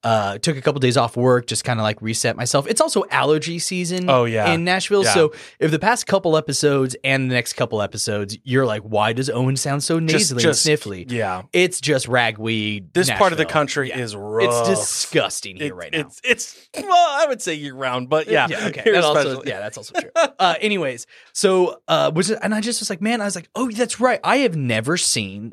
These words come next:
Speaker 1: the third Jumanji movie."
Speaker 2: Yeah.
Speaker 1: And I was like, "Man," I'm like, "Yeah, they came out, like, last year." And it's like, went on Amazon. It's like twenty nineteen
Speaker 2: Yeah.
Speaker 1: is when, uh,
Speaker 2: Yeah.
Speaker 1: The Next Level
Speaker 2: Yeah,
Speaker 1: came
Speaker 2: two,
Speaker 1: out.
Speaker 2: to, uh, was it four years ago?
Speaker 1: Yeah. So I watched Jumanji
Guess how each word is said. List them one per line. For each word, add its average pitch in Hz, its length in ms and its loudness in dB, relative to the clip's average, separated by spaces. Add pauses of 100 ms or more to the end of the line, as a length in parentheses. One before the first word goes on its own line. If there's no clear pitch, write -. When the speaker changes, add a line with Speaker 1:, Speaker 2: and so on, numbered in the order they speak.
Speaker 1:
the 127 120 -4
third 113 280 -4
Jumanji 147 460 0
movie." 78 460 -18 (120)
Speaker 2:
Yeah. 196 240 4 (280)
Speaker 1:
And 120 200 0
I 135 140 4
was 151 160 -2
like, 135 160 -2
"Man," 214 180 -2
I'm 208 100 -4
like, 202 140 -6
"Yeah, 262 100 -2
they 247 100 -4
came 269 180 -4
out, 254 80 -4
like, 220 160 -4
last 196 360 -4
year." 196 220 4
And 120 80 4
it's 127 140 0
like, 135 160 -2 (240)
went 147 180 2
on 147 120 0
Amazon. 139 520 2
It's 160 80 -6
like 156 140 -4
twenty 123 340 0
nineteen 95 680 -8
Speaker 2:
Yeah. 175 200 4
Speaker 1:
is 151 140 -2
when, 131 280 0
uh, 120 120 0
Speaker 2:
Yeah. 143 220 2
Speaker 1:
The 127 100 -2
Next 120 240 -4
Level 98 260 -6
Speaker 2:
Yeah, 147 120 2
Speaker 1:
came 87 100 -8
Speaker 2:
two, 151 220 -2
Speaker 1:
out. 151 100 -16
Speaker 2:
to, 147 140 0
uh, 120 120 2
was 120 200 0
it 104 100 -8
four 151 260 0
years 175 220 -2
ago? 185 140 -2
Speaker 1:
Yeah. - 160 0
So - 200 2
I 139 60 4
watched 135 380 0
Jumanji 135 640 0